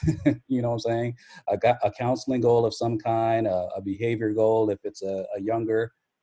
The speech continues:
client. And I think he's right. Well, to what degree have you seen something similar to that, to where things have been so pervasively and perpetually in our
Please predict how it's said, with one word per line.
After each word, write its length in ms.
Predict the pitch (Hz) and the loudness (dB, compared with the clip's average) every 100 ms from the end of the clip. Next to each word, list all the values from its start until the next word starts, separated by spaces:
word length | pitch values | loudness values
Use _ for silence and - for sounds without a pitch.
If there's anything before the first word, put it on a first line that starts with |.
| _ | _
client. 460 | - 120 113 113 113 _ _ _ _ | -6 -2 0 -2 -4 _ _ _ _
And 580 | 120 110 110 107 107 107 - _ _ _ _ _ _ | 2 4 4 4 2 0 -8 _ _ _ _ _ _
I 140 | 120 123 | 0 2
think 240 | 160 160 | 4 4
he's 200 | 156 117 | 2 0
right. 180 | 127 123 | 2 4
Well, 240 | 135 139 | 6 4
to 100 | - | 4
what 200 | 143 196 | 2 2
degree 500 | 165 156 156 151 147 | 4 6 6 8 4
have 240 | 143 139 120 | 4 -2 0
you 360 | 131 131 131 127 | 0 0 0 -6
seen 400 | - 139 131 123 | -6 -2 0 -2
something 320 | 131 127 110 | -4 -4 -6
similar 300 | 117 131 120 | -2 0 -2
to 120 | 104 | -2
that, 220 | 101 98 - | -4 -4 -4
to 80 | 104 | -2
where 260 | 110 107 | 0 0
things 340 | 107 131 135 127 | -2 -2 0 0
have 140 | 107 | -2
been 140 | 117 110 | -2 -2
so 240 | 123 117 | -2 -4
pervasively 880 | - 98 104 127 120 107 107 110 107 | -4 -4 -2 -4 -4 -4 -2 0 0
and 260 | 98 98 98 | 0 -2 -4
perpetually 600 | 113 - 165 160 131 123 | -8 -2 -4 -2 -4 -2
in 60 | 113 | 0
our 120 | 101 | -2